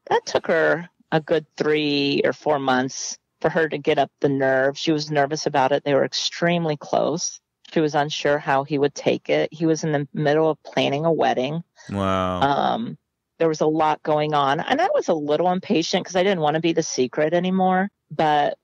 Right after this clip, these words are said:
Speaker 1: when she finally did, you know, that went so well. And he wrote me right away.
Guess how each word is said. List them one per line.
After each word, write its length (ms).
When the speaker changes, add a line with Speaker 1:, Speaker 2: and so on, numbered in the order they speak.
Speaker 1:
when 160
she 160
finally 380
did, 520
you 100
know, 380
that 200
went 220
so 420
well. 480
And 160
he 200
wrote 260
me 180
right 240
away. 540